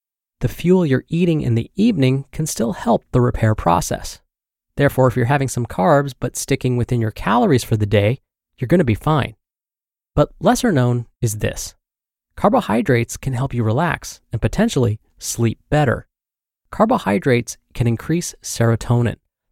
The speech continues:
the feel-good neurotransmitter that can trigger feelings of happiness, relaxation, and well-being. If you have some carbs at night while nailing other components of your diet, you'll probably find yourself relaxing, sleeping better,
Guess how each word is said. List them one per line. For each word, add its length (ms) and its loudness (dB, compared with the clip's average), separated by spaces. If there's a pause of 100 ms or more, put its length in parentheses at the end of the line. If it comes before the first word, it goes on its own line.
the 80 -6
feel-good 640 0
neurotransmitter 1040 0 (220)
that 120 -2
can 100 -4
trigger 280 0
feelings 480 0
of 100 -4
happiness, 640 -2 (320)
relaxation, 920 0
and 140 2
well-being. 540 0 (600)
If 100 -4
you 60 2
have 220 0
some 160 -4
carbs 320 0
at 180 -2
night 360 -4 (380)
while 280 0
nailing 400 2
other 140 2
components 480 0
of 80 -4
your 100 -2
diet, 380 2 (340)
you'll 100 -4
probably 400 -2
find 340 -2
yourself 360 -2
relaxing, 800 -2
sleeping 460 0
better, 420 0